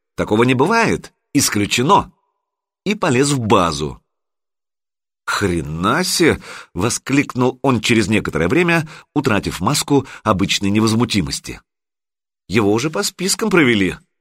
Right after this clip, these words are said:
«Что за... что написано?» — быстро спросил Санек, перемахнул через стойку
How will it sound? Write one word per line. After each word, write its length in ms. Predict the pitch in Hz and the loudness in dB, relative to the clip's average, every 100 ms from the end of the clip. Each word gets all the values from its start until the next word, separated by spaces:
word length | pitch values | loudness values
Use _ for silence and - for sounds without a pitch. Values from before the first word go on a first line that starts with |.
| _ | _
«Что 420 | - - - 147 | -12 -6 -2 0
за... 300 | 95 98 82 - _ _ _ | 2 2 0 -6 _ _ _
что 220 | - - 101 | -6 0 0
написано?» — 520 | - 127 - 78 69 - - | 0 0 -2 -4 -10 -14 -4
быстро 320 | 113 - 76 | -2 -2 -6
спросил 380 | - 90 - 78 | -6 -4 -4 -4
Санек, 440 | 80 120 170 - _ _ - | -2 -2 -2 -6 _ _ 0
перемахнул 540 | 127 127 - 151 156 | 2 2 0 0 0
через 280 | - 85 76 | 0 -2 -2
стойку 640 | - - 190 190 175 175 | -2 2 0 2 -2 -2